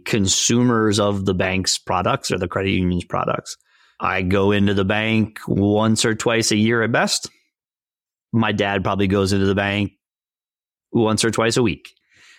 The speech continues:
Uh, it's just a differing, you know, approach to how you consume financial services. I'm much more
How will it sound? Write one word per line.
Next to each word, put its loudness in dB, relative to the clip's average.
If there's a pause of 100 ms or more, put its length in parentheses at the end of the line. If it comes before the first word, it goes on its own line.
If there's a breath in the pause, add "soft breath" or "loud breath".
(140 soft breath)
Uh, -2
it's 0
just 0
a 2
differing, 0 (180)
you 0
know, 2
approach 0
to 0 (220)
how -4
you 0
consume 0
financial -2
services. 0 (680 soft breath)
I'm 0
much 0
more 2